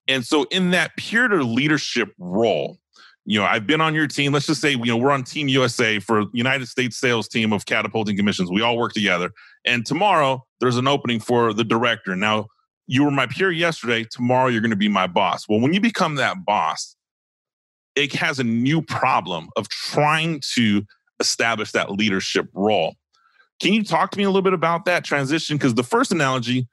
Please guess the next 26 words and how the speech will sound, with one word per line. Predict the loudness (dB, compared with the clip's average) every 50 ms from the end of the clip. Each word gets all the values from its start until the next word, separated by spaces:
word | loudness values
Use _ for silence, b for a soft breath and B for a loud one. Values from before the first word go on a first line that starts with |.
| _ _ _ _ _ _
you | -2 0
know, | 2 2
you | 2 0
come | 0 0 -2 0
from | -2 -2
a | -2
position | -2 -2 -2 -2 0 0 0
of | 0
power, | 2 0 2 2 2 0 0 -2
C | -6 -4 0 0 0
F | 2 2
O, | 0 0
C | 0 0 0 0 2 2
E | 4
O, | 4 4 2 2 0 -4 -10 _ _ _ _ _ _ _ _ -6
gain | -2 -2 0 0 0
the | -2
trust | -2 0 0 0 0 0 -4
of | -6
the | -4 -2
masses, | 0 0 0 0 -2 -2 -2 -2 -2 -2 -4 -2
roll | 0 2 2 2
your | 2 0 0
thirty, | 0 0 0 0
sixty, | -4 -6 -6 -8 -8 -4 -2 0
ninety. | 0 2 0 0 -2 -4 -10